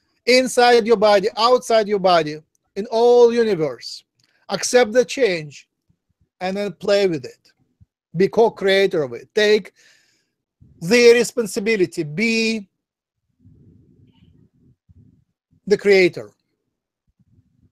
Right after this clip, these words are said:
Manifest the divine energy. Claim to be a player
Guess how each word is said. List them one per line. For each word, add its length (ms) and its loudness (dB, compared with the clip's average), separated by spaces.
Manifest 800 0
the 100 -6
divine 440 0
energy. 480 -14
Claim 540 4
to 140 -6
be 400 -4
a 100 -8
player 480 -2